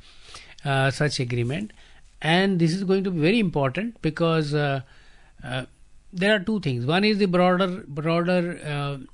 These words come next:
impact of it, as you said, b-, because it will really push us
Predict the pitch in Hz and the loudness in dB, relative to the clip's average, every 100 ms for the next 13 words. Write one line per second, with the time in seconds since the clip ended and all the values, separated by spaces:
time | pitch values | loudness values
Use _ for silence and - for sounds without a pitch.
0 | - 143 170 160 165 143 - 113 131 139 | -10 -2 0 2 2 0 -4 -6 -4 -2
1 | 131 143 - 123 107 110 - - - - | -2 -2 -2 -4 -6 -10 -16 -18 -16 -14
2 | - - - - 175 170 202 208 180 - | -12 -12 -14 -10 -4 0 4 2 0 -14
3 | - - 208 226 226 226 247 240 233 190 | -12 -6 -2 0 2 4 4 4 2 0
4 | 147 - 156 - - 220 - 196 - | -6 -14 -14 -12 0 2 2 0 -4